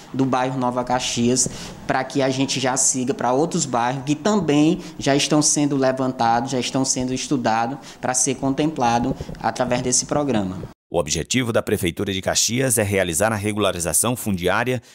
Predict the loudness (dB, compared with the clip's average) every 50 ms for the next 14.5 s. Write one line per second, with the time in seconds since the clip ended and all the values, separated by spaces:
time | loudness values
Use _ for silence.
0 | -20 _ _ -12 -4 -4 -4 -4 -4 _ _ 2 4 4 4 4 2 2 2 0
1 | 0 0 0 0 0 0 0 -2 -4 -6 -4 -2 -2 0 0 2 2 2 2 2
2 | 2 0 -4 -8 -10 _ _ _ _ _ 0 2 2 4 4 4 4 4 4 4
3 | 4 2 2 0 0 -2 -2 -2 -2 0 0 0 0 0 -2 -4 -4 -2 -2 -2
4 | -2 -2 -4 -6 -4 -2 -2 -2 0 -2 -4 -4 -4 -4 -4 -4 -2 0 -2 -2
5 | 0 -2 -2 -2 0 0 0 0 0 -2 -6 -12 -18 _ _ _ _ -2 -2 0
6 | 0 0 0 0 0 0 0 0 0 -2 -4 -2 -4 -4 -2 0 0 0 0 0
7 | 0 -2 -2 -2 -2 -2 -2 0 0 0 0 0 0 0 0 -2 -2 -6 -10 -10
8 | -6 -4 -2 -2 0 0 0 0 0 -2 -2 -2 -2 -2 -2 -2 -4 -2 -2 0
9 | -2 0 0 0 0 0 0 -2 -2 -2 0 0 0 -2 -2 -4 _ _ _ _
10 | -2 0 2 2 4 4 4 2 2 2 2 2 0 0 0 0 2 2 2 2
11 | 2 0 0 0 0 0 2 2 0 0 -2 -6 -14 _ _ _ _ 0 0 2
12 | 2 2 2 0 0 0 0 0 0 0 0 0 0 0 -2 -2 -2 -2 -2 0
13 | 0 0 0 0 0 -2 -2 -2 -2 -2 -2 -2 -4 -4 -4 -2 -2 -2 -2 -2
14 | 0 0 2 2 2 2 0 -2 -6